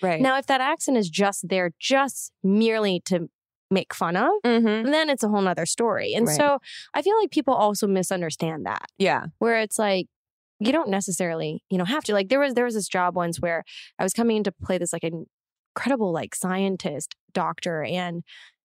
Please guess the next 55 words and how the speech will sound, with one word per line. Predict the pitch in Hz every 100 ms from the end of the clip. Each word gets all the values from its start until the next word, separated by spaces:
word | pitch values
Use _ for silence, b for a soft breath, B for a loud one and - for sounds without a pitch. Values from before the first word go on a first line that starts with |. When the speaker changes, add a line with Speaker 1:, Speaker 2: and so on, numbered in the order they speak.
| _
Speaker 2:
she | - - 214 202 190
is | 175
trilingual. | - 208 208 170 156 170
She | -
speaks | - 165 -
French, | - 196 180 180 - -
um, | 185 175 170 170 175 -
an | 208
Asian | 190 180 180
language, | 175 175
and | 196
English. | 262 302 165 170 -
Speaker 1:
Whoa. | 175 160 143 - _ _
Speaker 2:
And | 226 233 220 208 196 185
she's | 196
supposed | - 226 -
to | 185
be | 156
brilliant, | 202 185 190 180 147 -
like, | 180
Speaker 1:
Right. | 185
Speaker 2:
incredibly | 180 165 214 220
brilliant. | 190 175 170 165 - _ _ -
And | 190
I |
did | 190 277
it. | 208 175
And | 180 185
then |
they | 180
were | 175
like, | 175 -
"Okay, | 247 208
can | - 240
you |
do | 294
it | 294
again | 240 226
now | 208
with | 190
an | 175
accent?" | - 247 - 165
And | 180
I | 175
was | 175
like, | 180 175 -
"Well, | 190
what | 190
kind | - 220 214
of |
accent?" | 165 160 170 170
And | 185 185
they |
were | 185 185
like, | 180 175